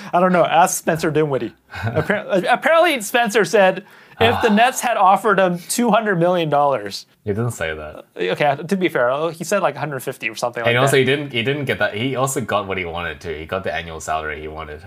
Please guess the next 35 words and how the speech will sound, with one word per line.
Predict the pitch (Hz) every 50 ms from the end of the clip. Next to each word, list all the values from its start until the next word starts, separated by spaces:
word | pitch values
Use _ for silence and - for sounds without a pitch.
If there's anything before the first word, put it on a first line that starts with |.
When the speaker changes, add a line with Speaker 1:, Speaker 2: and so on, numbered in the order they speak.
| - _
Speaker 1:
He, | - - 196 202 208 - - - 160 190 156 160 _ _ _ _ -
stop, | - - - 180 151 - - -
stop. | - - - 151 131 123 - _ _ _ _
You | 254 233 208 139 - 185 175 180
be | 175 151 127
quiet. | - - 135 123 113 - _ _ _ _ _ _
He | - 175 170
said | 170 - 262 254 247 247 - - -
if | 233 233 247 247 247
the | - 233 226
Nets | 208 185 190 190 180 165 -
offered | - 180 175 185 - - 208 196 175
him | 180 185 185
a | 165 139
hundred | 151 175 185 190 202 202 196 165
fifty | 160 - 180 170 - - 170
million | 156 143 143 143 147 151 147
dollars, | 135 131 127 127 131 131 135 147 170 170 - - - - - _ _ _ _ - - -
that | 165 156 147 160 165 - - _ _ _ _ _
he | - - 202 196 190 196 196 208 233
would | 226 190 151 180 190 180 160
have | - - 233 254 - -
to | - 214
consider | - 160 - - - 165 165 147 117
it. | - - - - - _ _ -
Speaker 2:
He | 147 151
also | 151 151 220
Speaker 1:
Consider | 220 196 175 147 123
Speaker 2:
sep-, | 120
Speaker 1:
it. | 123 - - -
Speaker 2:
he | 131 135 151
also | 160 - 190 151
Speaker 1:
He | -
said | - 330
he'll | 285